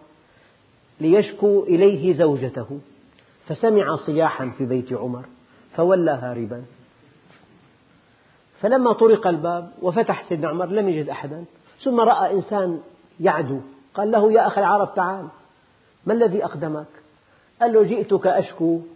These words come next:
مما أنت منه تشكو". قال له: "يا أخ العرب، إنها أم أولادنا، تطهو لنا الطعام،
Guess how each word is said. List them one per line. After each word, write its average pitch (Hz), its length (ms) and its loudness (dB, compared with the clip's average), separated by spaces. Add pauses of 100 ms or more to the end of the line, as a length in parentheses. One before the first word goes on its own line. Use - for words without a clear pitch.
(340)
مما 180 260 4 (100)
أنت 175 140 0
منه 160 340 0
تشكو". - 340 -14 (2750)
قال 208 180 0
له: 175 200 0
"يا 160 180 0
أخ 143 140 -10
العرب، 123 440 -4
إنها 139 380 -6
أم 139 180 -6
أولادنا، 120 720 -6
تطهو 131 360 -6
لنا 120 220 -6
الطعام، 113 760 -8